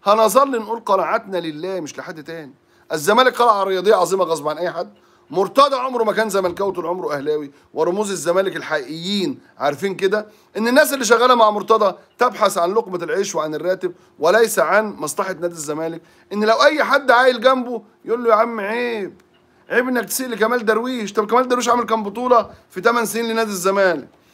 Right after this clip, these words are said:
بقول الكلام ده للشباب اللي ما عاشوش الدكتور كمال درويش. عامل ألف مية ستة وتمانين بطولة في كل الألعاب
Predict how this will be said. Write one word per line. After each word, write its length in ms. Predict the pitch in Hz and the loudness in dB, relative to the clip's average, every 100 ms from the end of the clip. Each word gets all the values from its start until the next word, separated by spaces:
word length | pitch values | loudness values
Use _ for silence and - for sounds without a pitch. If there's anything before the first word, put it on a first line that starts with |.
| _ _ | _ _
بقول 200 | 214 277 | 4 4
الكلام 340 | 226 254 277 | 4 0 2
ده 80 | 247 | 0
للشباب 420 | 202 - 202 233 | -2 -2 -2 -2
اللي 120 | 226 175 | 0 2
ما 80 | |
عاشوش 480 | 165 156 220 208 - _ _ | 0 0 -6 -8 -8 _ _
الدكتور 300 | 147 160 226 | -14 -10 -6
كمال 240 | 196 208 185 | -2 -2 0
درويش. 300 | 160 143 - _ _ - | -4 -4 -10 _ _ 0
عامل 380 | 185 226 220 | 2 2 -2
ألف 440 | - 233 247 202 185 | 2 2 2 0 -2
مية 340 | 196 226 214 | 2 2 2
ستة 260 | 190 226 196 | 2 0 0
وتمانين 380 | 190 180 208 208 | 0 0 -2 -4
بطولة 440 | 190 226 233 233 - _ _ | -8 -4 -2 -4 -8 _ _
في 140 | 180 | -8
كل 260 | 175 247 226 | 2 2 2
الألعاب 520 | 208 196 190 220 | 0 4 6 4